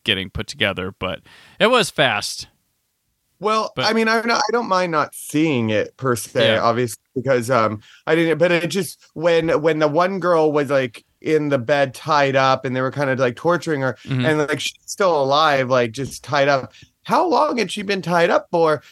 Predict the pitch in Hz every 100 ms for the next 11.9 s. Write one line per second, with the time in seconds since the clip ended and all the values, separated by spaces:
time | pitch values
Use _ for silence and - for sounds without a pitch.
0 | - 180 196 175 185 214 320 233 208 170
1 | 165 180 165 247 - 160 165 156 160 151
2 | 147 123 - 330 - 131 - 285 330 247
3 | 127 139 294 165 175 415 392 190 110 320
4 | 403 339 415 - 370 147 190 160 180 196
5 | 165 147 131 - - - - 208 202 208
6 | 240 202 208 220 190 180 160 170 175 156
7 | 143 139 - _ _ _ _ _ - 180
8 | 302 294 190 180 151 175 170 170 170 147
9 | 135 - 165 170 170 156 143 127 120 127
10 | 147 156 - - 131 131 120 147 143 135
11 | 123 127 120 - - 151 139 127